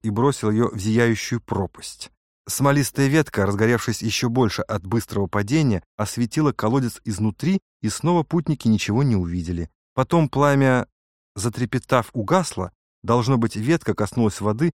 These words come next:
значит, достигла моря. Сосчитав, сколько секунд длилось падение ветки, Сайрус Смит определил, что глубина колодца равняется приблизительно девяноста футам. Итак, пол гранитной пещеры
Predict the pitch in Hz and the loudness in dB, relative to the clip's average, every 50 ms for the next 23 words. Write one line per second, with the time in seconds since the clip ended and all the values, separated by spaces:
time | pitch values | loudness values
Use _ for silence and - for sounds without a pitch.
0 | - _ _ - 90 90 123 160 165 - 95 90 101 95 - - - 120 104 95 | -4 _ _ -10 -4 0 0 0 0 0 -2 -2 -2 -4 -4 -2 -2 -2 0 0
1 | 95 90 90 90 90 85 90 90 - _ _ _ _ _ _ _ _ _ _ _ | 0 0 0 -2 -4 -6 -8 -12 -16 _ _ _ _ _ _ _ _ _ _ _
2 | - - - 139 - - 165 - - 196 190 180 - - - - - - - - | -6 -4 -2 -2 -2 -2 -4 -2 2 2 2 2 0 -4 -12 -14 -14 -12 -12 -8
3 | - - 170 160 - - 143 - - 151 - - - 160 120 95 - - - 90 | 0 2 2 2 2 0 -4 -2 -2 -4 -4 0 0 0 0 0 -2 -8 -12 -4
4 | 98 127 117 104 95 - - 107 101 104 120 107 98 104 110 143 208 214 - _ | -2 0 0 0 0 -2 -4 -4 -2 0 0 2 2 0 0 0 -2 -4 -4 _
5 | - - - _ _ _ _ _ _ _ - - 139 139 135 131 123 - - - | -10 -10 -10 _ _ _ _ _ _ _ -6 0 2 2 2 2 0 -2 -2 0
6 | 143 180 196 - - - 120 107 - 123 113 120 127 156 160 143 - - 131 110 | 2 2 2 0 -2 -6 -6 -4 -4 -2 -2 0 2 2 2 0 0 -4 -4 -2
7 | 120 127 123 120 135 135 139 131 - - 131 143 175 170 - - - 135 135 131 | 0 -2 0 2 2 2 2 0 0 -2 0 2 0 0 -2 -4 -2 0 0 0
8 | 131 143 156 151 139 - - - - 117 120 113 117 120 113 147 160 - - 139 | 2 2 2 0 0 -2 -8 -8 -4 -2 -2 0 0 -2 -2 -2 -4 -2 -2 -2
9 | 139 139 131 - _ _ _ _ _ _ _ - 95 113 120 131 131 139 131 - | 0 0 -2 -2 _ _ _ _ _ _ _ -2 0 2 4 6 6 4 4 0
10 | - - 135 - - - 135 101 - - - 71 - _ _ _ _ _ _ _ | -2 -4 -4 -6 -2 -4 -4 -4 -4 -6 -14 -16 -18 _ _ _ _ _ _ _
11 | _ - 107 - - 143 143 - - - - 135 143 139 117 82 76 - _ _ | _ -8 -8 0 0 0 0 0 -4 -2 2 4 4 4 2 0 -6 -14 _ _
12 | _ _ 90 92 101 107 117 131 131 - 110 104 - - 98 - - - 147 156 | _ _ -6 0 2 2 2 2 2 0 -2 -2 -2 -4 -6 -6 -4 -2 0 2
13 | 151 143 127 | 2 0 0